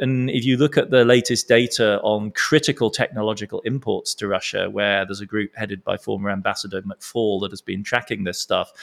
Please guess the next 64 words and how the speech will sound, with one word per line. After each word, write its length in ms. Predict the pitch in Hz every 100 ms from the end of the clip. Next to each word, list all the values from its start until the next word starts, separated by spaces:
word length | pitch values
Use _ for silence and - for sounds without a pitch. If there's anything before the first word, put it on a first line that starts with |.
| -
And 80 | 113
again, 300 | 107 127 123
it 100 | 104 110
really 280 | 120 113
is 100 | 104
a 60 | -
technocratic 800 | - 113 - 98 104 - 98 92 _ _
kind 200 | - 98
of 140 | 92 92
wet 220 | 123 -
dream 280 | 104 95 92
that's 180 | 92
going 280 | - 95 95
on 180 | 98 95
here 220 | 98 92
in 140 | 92 92
terms 280 | 98 92
of 60 | 92
monitoring 560 | 95 104 101 - 95 90
these 180 | 90
supply 340 | - 98 117 117
chains. 440 | - 101 87 - - - - _ - _ _ _ _ _ -
The, 220 | 139 120
all 220 | 151 175 185
the 140 | 151
evidence 420 | 120 104 104 -
suggests 460 | 110 110 95 - 113
is 140 | 98
that 120 | 107 -
after 320 | 127 135 117
a 80 | 104
big 320 | 104 151 156
shock 500 | - - 101 - -
to 140 | - 104
Russia's 360 | 104 - 98
ability 420 | 95 101 95 - 98
to 120 | 101
import 380 | 104 110 98 95
chips, 320 | - 87 -
I 60 | 107
remember 380 | 107 117 113 101
us 160 | 95
talking 360 | - 107 107 95
about 260 | 92 92
this 180 | - -
last 320 | 101 92 -
year, 240 | 98 95 92
they 200 | 107 107
are 160 | 98
way 360 | 92 95 117 127
back. 380 | 98 87 - -
They 140 | 101
are, 100 | 101
in 100 | 101
fact, 280 | 101 107 -
above 480 | 104 92 123 120 104
their 120 | 110
pre-war 460 | - 113 104 101 101
levels 460 | 98 95 90 -
in 160 | - 98
terms 400 | 98 104 95 92
of 100 | 92
their 180 | 98 95
purchases 760 | - 101 95 101 - 95 90